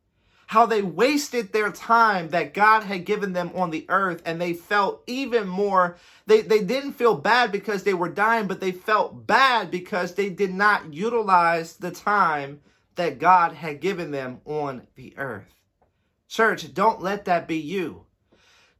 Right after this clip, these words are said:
Don't just sit there and be like, "Oh, well, I'm, I'm, I'm nineteen, I'm seventeen. I got my whole life ahead of me." Yes, you do. You have your whole life ahead of you to get married. You have your whole life ahead of you to have children. You have your whole life ahead of you to develop and build a career.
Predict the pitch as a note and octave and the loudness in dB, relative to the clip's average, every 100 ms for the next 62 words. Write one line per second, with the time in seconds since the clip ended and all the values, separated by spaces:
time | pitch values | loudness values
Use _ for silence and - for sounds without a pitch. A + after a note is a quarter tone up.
0 | _ _ A3+ C4 B3+ - - - D3+ C#3+ | _ _ 4 4 2 -8 -20 -20 -8 2
1 | A#3 A3+ A#3 A3 G#3 G3+ G3 F#3+ F#3 G3 | 4 4 -2 0 -2 0 2 2 4 2
2 | F#3 F3+ F#3 F3+ F3 F3 - F3 F3 E3+ | 2 2 2 0 -4 -4 -2 -2 0 -4
3 | E3 - E3 C3+ C3+ C#3+ - F3+ E3+ D3 | -4 -8 -8 -4 -6 -4 0 0 0 -10
4 | C3 G#2+ F#2+ - _ - F#3 F#3+ F#3 F3 | -14 -14 -16 -20 _ -4 -2 4 4 4
5 | E3+ G#3 G3 F3+ F3 D#3+ F3+ F#3 F3 D3+ | 0 0 2 2 2 -2 -4 -4 -4 -8
6 | C3 F#3 G#3 - D3+ F#3 D3 F#3+ G#3+ C#3 | -6 -2 -2 -4 -8 -8 -6 -4 -4 -6
7 | F#2+ _ _ _ _ F#3+ B3 A3+ B3 G#3 | -12 _ _ _ _ -2 0 4 4 4
8 | G#3+ - A3+ A3+ G#3+ G#3+ G3 A3 G#3+ F3+ | 0 2 2 4 2 0 -6 -2 -2 -2
9 | G3 F#3+ F3+ F#3+ F#3+ F#3 F3+ D3 E3+ B3 | -6 -6 -4 -4 -2 -2 0 -2 0 0
10 | A3 G3 G3 A#3 B3 A3 G#3+ G3+ A3 A3 | 0 -2 0 0 0 0 -2 -4 -2 -2
11 | G3 E3+ F#3 F3 - _ G#3 G#3 G3 - | -4 -6 -8 -8 -12 _ 0 0 0 2
12 | A3+ G#3 F3+ F3+ A#3 G#3+ F#3+ F#3 A3+ C4 | 2 2 0 0 2 2 2 2 4 4
13 | B3 A#3 A3 G#3+ A3 G#3+ F3+ G3 G3 F#3 | 4 2 0 -4 0 -2 -2 -8 -6 -6
14 | D#3 D#3+ G#3 G#3+ G#3+ G3 E3+ F3+ G#3+ G#3 | -6 0 0 2 -2 -4 -2 2 2 2
15 | - F3 F3 A3+ D#3 - | -4 -8 -4 -2 -2 -6